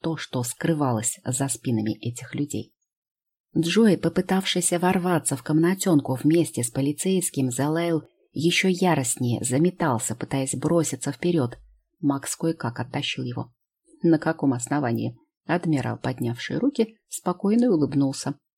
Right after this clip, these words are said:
«Надеюсь, вы имеете ордер, позволяющий вам врываться в мой дом,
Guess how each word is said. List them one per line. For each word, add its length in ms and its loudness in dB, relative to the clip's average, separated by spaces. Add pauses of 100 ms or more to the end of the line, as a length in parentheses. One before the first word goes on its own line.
(180)
«Надеюсь, 580 2 (160)
вы 240 2 (220)
имеете 540 4 (360)
ордер, 500 2
позволяющий 680 4
вам 260 6
врываться 680 0
в 60 -8
мой 220 2
дом, 280 0